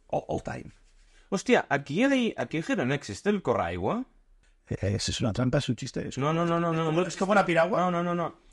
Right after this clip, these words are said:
Speaker 2: Es que yo recuerdo de chiquitillo,
Speaker 1: Algo
Speaker 2: de,
Speaker 1: chiquitillo.
Speaker 2: yo iba siempre con un amigo de, de la infancia, en el Ferran, íbamos siempre a Blanes, a las fiestas de Blanes.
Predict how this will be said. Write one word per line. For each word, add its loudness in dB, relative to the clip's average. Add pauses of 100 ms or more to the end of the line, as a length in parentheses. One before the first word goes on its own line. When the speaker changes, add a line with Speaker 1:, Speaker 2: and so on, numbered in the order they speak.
(180)
Speaker 2:
Es -10
que -2
yo 6
recuerdo 4
de 4
chiquitillo, 0 (560)
Speaker 1:
Algo 2
Speaker 2:
de, -2
Speaker 1:
chiquitillo. 0
Speaker 2:
yo 2
iba 4
siempre -2
con 2
un 2
amigo 0
de, 2
de -2
la 0
infancia, 0
en 2
el -2
Ferran, -2 (520)
íbamos 0
siempre 2
a 8
Blanes, 0
a -2
las -2
fiestas -2
de 0
Blanes. -2